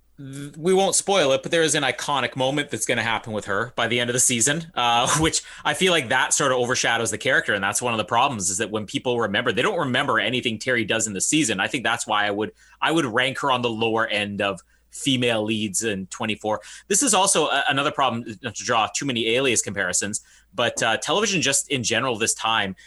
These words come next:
it was all about people's personal lives, and I, I feel like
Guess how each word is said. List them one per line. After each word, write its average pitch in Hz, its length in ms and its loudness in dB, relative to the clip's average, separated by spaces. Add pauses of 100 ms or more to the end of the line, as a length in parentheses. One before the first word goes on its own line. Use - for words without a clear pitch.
(160)
it 139 80 -2
was 135 140 0
all 139 140 4
about 165 200 0
people's - 380 -4
personal 127 500 -2
lives, 87 420 0
and 113 80 -2
I, 107 200 0
I 113 40 0
feel 135 260 0
like 123 280 0